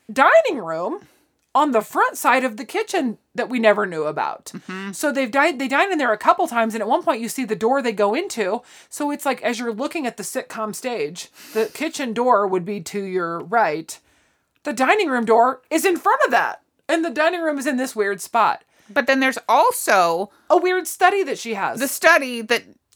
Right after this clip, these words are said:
Speaker 1: We don't
Speaker 2: that
Speaker 1: find out till, like, season
Speaker 2: at
Speaker 1: seven.
Speaker 2: one point is, like, just a closet
Speaker 1: <laughs> Yeah.
Speaker 2: because Angela and Tony are hiding in there.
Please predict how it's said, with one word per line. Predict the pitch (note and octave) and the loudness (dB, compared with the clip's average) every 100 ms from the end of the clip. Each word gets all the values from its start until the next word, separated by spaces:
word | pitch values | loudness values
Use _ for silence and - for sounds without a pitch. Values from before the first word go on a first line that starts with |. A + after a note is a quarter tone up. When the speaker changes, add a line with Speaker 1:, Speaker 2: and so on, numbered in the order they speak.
| - | 0
Speaker 1:
We | F#4 | 6
don't | E4+ | 8
Speaker 2:
that | |
Speaker 1:
find | B3 D4+ | 6 6
out | C4+ | 4
till, | C#4 | 0
like, | B3 | 0
season | B3 B3 | 2 2
Speaker 2:
at | A#3 | 4
Speaker 1:
seven. | A3+ | 6
Speaker 2:
one | E4 F#4+ - | 6 4 0
point | D#4 B3 A3+ | 2 2 2
is, | A3+ A#3+ | -2 2
like, | A#3 G#3+ A3 | 4 4 0
just | - A#3+ A#3 G#3+ | -2 -2 -2 -6
a | |
closet | - C4+ C4+ C4 A3 G3+ | -4 4 4 4 0 -4
Speaker 1:
<laughs> | |
Yeah. | G#3 | 2
Speaker 2:
because | A4 A#4 - - - | 6 4 2 -12 -6
Angela | A3 A#3 A#3+ A3 G#3+ F#3 | -2 -2 -2 0 0 0
and | G#3+ | -4
Tony | A3+ G#3+ | -6 -4
are | F3 | -4
hiding | - A#3+ A#3+ A3+ | 2 4 4 0
in | F#3+ | -6
there. | F3 D#3+ D#3+ | -4 -4 -6